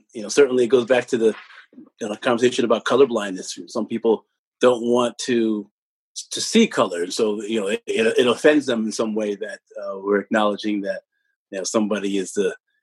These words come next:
is the first. Um, you know, when, uh, Randall and I have talked about this before, um, s-, part of it is, is, is certainly about signaling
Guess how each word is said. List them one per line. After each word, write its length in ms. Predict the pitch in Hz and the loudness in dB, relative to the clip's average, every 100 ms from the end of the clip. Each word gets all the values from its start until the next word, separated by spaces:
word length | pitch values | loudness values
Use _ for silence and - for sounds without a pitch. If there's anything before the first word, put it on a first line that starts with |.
| _ | _
is 180 | - - | -6 -4
the 80 | - | -4
first. 500 | - 107 - - - _ _ _ _ _ - | -2 -2 -2 -8 -14 _ _ _ _ _ -8
Um, 460 | 104 104 98 101 - _ _ _ - | -6 -4 -4 -8 -14 _ _ _ 2
you 80 | |
know, 120 | 110 101 | 2 4
when, 300 | 107 104 110 | 4 4 2
uh, 220 | 104 98 | -2 2
Randall 380 | 117 123 123 120 | 4 6 6 4
and 80 | |
I 40 | 110 | 4
have 100 | 101 | 2
talked 340 | 123 117 - | 2 2 2
about 340 | 107 113 110 - | 0 4 4 2
this 200 | 110 - | 0 -2
before, 480 | 104 - 131 113 110 - - | -10 0 4 6 4 -4 -14
um, 220 | - - | -14 -14
s-, 240 | - - - - _ _ - | -16 -14 -12 -14 _ _ 2
part 200 | 131 127 | 4 4
of 100 | 117 - | 2 -4
it 120 | 113 | -6
is, 140 | 107 - | -6 -8
is, 160 | 104 | -10
is 280 | 127 107 - _ | -8 -8 -8 _
certainly 380 | - 165 156 127 | -4 0 0 0
about 240 | 113 113 - | 0 -2 -2
signaling 480 | - 151 117 92 | 0 0 0 -6